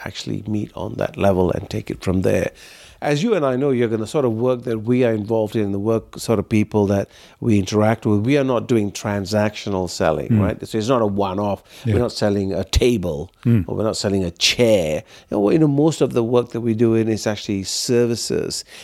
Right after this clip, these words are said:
Speaker 1: And so therefore the sales process is longer, right? The sales cycle is
Speaker 2: Hmm.
Speaker 1: longer. It's multiple meetings. And of course, the higher end the products are, sometimes the sales cycle is twelve,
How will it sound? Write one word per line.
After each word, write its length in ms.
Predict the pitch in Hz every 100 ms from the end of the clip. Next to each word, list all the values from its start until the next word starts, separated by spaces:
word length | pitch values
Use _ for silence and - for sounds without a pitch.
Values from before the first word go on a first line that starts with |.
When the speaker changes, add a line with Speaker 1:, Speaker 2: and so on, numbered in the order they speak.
| -
Speaker 1:
And 240 | 131 120
so 220 | - 131 117
therefore 400 | 127 131 - 113
the 220 | 107 101
sales 640 | - - 131 131 123 -
process 880 | - - 123 127 - 117 92 80 - _ _ _ _
is 540 | 123 110 110 101 - -
longer, 600 | 160 117 120 131 113 95 -
right? 180 | 117 110
The 100 | 101
sales 320 | 127 117 107
cycle 760 | - - 107 131 127 131 107
is 220 | 107 95 90
Speaker 2:
Hmm. 60 |
Speaker 1:
longer. 360 | 98 92 82 65 - - -
It's 260 | 113 - 120
multiple 920 | 117 120 135 131 - 123 - 107 110 107
meetings. 640 | 110 110 107 71 76 - - - -
And 120 | 143
of 120 | 131 -
course, 220 | 147 120
the 80 | 113
higher 640 | - 139 139 147 135 107 -
end 460 | 127 123 117 107 104 _ _ -
the 120 | -
products 420 | - 151 151 -
are, 80 | 98
sometimes 560 | - 135 127 120 117
the 80 | 110
sales 320 | - 131 139
cycle 340 | - 123 117 107
is 180 | 95 -
twelve, 640 | - 147 143 131 120 -